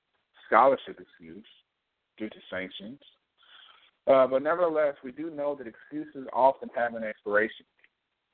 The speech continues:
Now, they're not undefeated. They lost to Pittsburgh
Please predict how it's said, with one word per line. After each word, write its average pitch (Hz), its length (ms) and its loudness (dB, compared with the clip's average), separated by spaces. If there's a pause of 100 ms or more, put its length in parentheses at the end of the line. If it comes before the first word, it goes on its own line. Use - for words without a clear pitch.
(380)
Now, 127 200 6
they're 127 100 2
not 135 220 2
undefeated. 135 560 -6 (300)
They 131 120 -4
lost 127 340 4 (1600)
to - 60 -20
Pittsburgh 123 580 -2